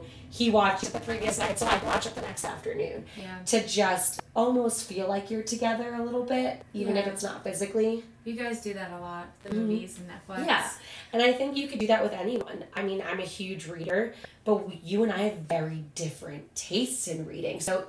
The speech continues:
Speaker 1: is it
Speaker 2: Yeah.
Speaker 1: switching? Like, is it
Speaker 2: You don't wanna read the books that I read.
Speaker 1: I'm, if, if it
Speaker 2: <laughs>
Speaker 1: meant, like, having kind of fun from afar,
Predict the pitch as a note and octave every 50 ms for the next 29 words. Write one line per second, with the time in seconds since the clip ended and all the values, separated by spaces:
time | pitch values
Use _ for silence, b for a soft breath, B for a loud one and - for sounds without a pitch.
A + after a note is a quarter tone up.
0 | - G#3+ G#3 G3 - A3 A3 - - - F#3+ F#3+ G3 G3+ C4 - - - G#3 -
1 | - - - B B B B B - G#3+ G#3+ - - - - A3 G#3+ G#3 G3+ G3+
2 | A3 G#3+ A3 A3 G#3+ A3 - - - - A#3+ B3+ D4+ D#4+ D#4+ A#3+ G#3 G3 F#3+ -
3 | - F#3+ F#3+ - - - G3+ G3 G3 F#3+ - G2+ G3+ G3+ - - F#3 A#3+ D4 -
4 | - - G#3 - - _ - A#3 A3+ - B3 - - A#3+ B3+ C4+ - D#4+ D#4+ C#4+
5 | C4 B3 B3 B3 C4+ D#4 D#4 D#4+ - - - B B B B B B B B B
6 | _ - - - - - - G#3+ G#3 G#3 - - - _ _ _ _ _ _ _
7 | _ _ _ _ _ _ _ - - - G#3+ A3+ A3 A3 A3+ A#3 G#3+ A3+ A3+ A3
8 | - - - G#3+ F#3+ F#3+ G3+ G#3 G#3+ G#3+ G3+ F#3+ - - E3+ E3 E3+ F#3 G#3 A#3
9 | B3 - - -